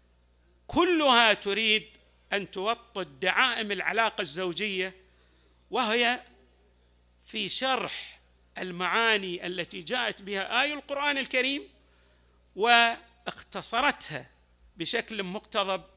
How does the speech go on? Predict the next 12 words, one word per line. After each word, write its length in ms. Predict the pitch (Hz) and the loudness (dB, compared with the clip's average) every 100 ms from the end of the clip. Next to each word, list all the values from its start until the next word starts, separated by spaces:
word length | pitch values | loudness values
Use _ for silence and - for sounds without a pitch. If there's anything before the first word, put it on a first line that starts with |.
| - | -12
السيدة 480 | 196 - 190 185 175 | -10 -4 -2 0 0
الزهراء 380 | 160 180 175 208 | -2 0 0 0
عليه 280 | 170 175 165 | 0 -2 -6
السلام 500 | - 175 214 277 - - _ _ _ _ - | -6 4 4 4 0 -18 _ _ _ _ -4
في 520 | 196 196 190 185 196 - _ _ _ _ _ _ _ _ _ _ _ - | 2 4 2 0 -6 -16 _ _ _ _ _ _ _ _ _ _ _ -4
هذه 420 | 170 208 185 185 | 2 2 4 0
العبارات 680 | 170 160 165 170 185 180 - - | 0 -2 -2 0 0 -2 -6 -10
التي 420 | 156 151 156 - | -10 -8 -10 -8
أشرنا 380 | - 175 160 156 | -6 -6 -2 -2
إليها. 420 | 156 151 143 151 | -2 -2 -4 -6
نسأل 340 | 170 - - | -6 -6 -4
الله 320 | 170 165 165 | -2 2 0